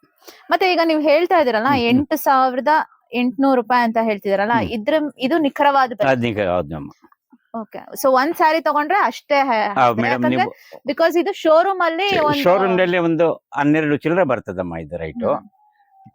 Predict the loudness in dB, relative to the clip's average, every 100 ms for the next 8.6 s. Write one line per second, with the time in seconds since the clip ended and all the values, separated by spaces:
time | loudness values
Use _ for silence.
0 | -8 -4 -4 -2 0 2 2 2 2 2
1 | 0 -2 -4 -2 -2 -2 0 0 0 0
2 | 0 -2 -2 0 0 -2 -2 0 2 2
3 | 0 0 0 -2 -4 -8 -4 -2 -4 -8
4 | _ _ -20 -20 -20 -20 _ _ _ _
5 | _ _ _ _ -20 -6 -4 0 0 0
6 | 2 0 0 -2 -4 -4 -6 -6 -8 _
7 | _ _ -4 0 2 2 2 0 -2 -4
8 | -4 -4 -4 -10 -20 -20